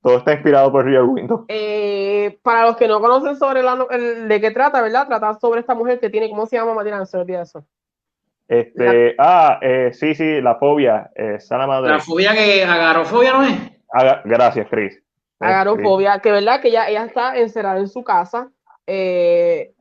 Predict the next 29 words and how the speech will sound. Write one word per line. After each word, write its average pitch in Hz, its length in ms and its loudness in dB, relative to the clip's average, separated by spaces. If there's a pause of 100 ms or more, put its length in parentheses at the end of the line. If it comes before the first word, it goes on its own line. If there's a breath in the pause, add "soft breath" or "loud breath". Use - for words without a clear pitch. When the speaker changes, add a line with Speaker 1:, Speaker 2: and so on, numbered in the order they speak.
Speaker 2:
si-, 226 340 4
no 226 380 4
voy 214 320 2
a 254 80 4
decir 262 260 -4
spoiler, 269 420 -4
pero 185 200 -2
ya 180 140 -6
cuando 220 200 -4
tú 233 60 -8
empiezas 240 340 -6
el 240 80 -6
libro, 247 220 -2
ya 196 200 -4
tiene, 220 360 -4 (260)
ya, 190 140 -4
ya 240 100 2
está 247 240 0
bien 220 460 0
programada. 165 640 -4 (240)
O 165 80 -12
sea, 180 160 -4
ya 185 320 -2
hace 214 240 -2
sus 196 200 -12
cosas. 226 680 -2
Speaker 1:
Tiene 113 140 -4
una 127 120 -2
rutina. 107 500 -4